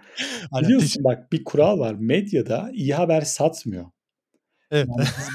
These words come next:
Speaker 2: bunun başlığını şöyle beyaz futbol gibi, <laughs> işte,
Speaker 1: <laughs>
Speaker 2: satılmış iklim değişikliği falan gibi bir şey koyup böyle ilerlesek çok daha bu podcast tabii dinlenir. Ama böyle, eee, iyi haber verince kimse dinlemez.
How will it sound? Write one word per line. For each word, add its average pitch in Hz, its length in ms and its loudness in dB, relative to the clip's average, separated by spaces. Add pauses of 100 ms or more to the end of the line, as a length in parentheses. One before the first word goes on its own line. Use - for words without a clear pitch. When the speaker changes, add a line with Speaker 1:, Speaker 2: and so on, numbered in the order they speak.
Speaker 2:
bunun 165 180 0
başlığını 147 540 0
şöyle 143 300 -2
beyaz 143 360 6
futbol 139 440 2
gibi, 123 280 2 (300)
<laughs> - 300 -20
işte, 143 500 0
Speaker 1:
<laughs> 139 40 -8
Speaker 2:
satılmış 151 640 -4
iklim 156 280 -2
değişikliği 139 400 -2
falan 139 240 -2 (120)
gibi 147 100 -6
bir - 40 -6
şey - 220 0
koyup 135 240 -2 (100)
böyle 131 180 4
ilerlesek 156 720 0 (600)
çok - 360 0
daha 151 320 0
bu 160 220 -2
podcast 170 600 -4
tabii 170 260 -4
dinlenir. 196 640 4 (460)
Ama 156 360 -2
böyle, 165 460 2
eee, 131 420 2
iyi 160 160 2
haber 156 380 4
verince 190 300 0
kimse 180 300 -4
dinlemez. 190 500 0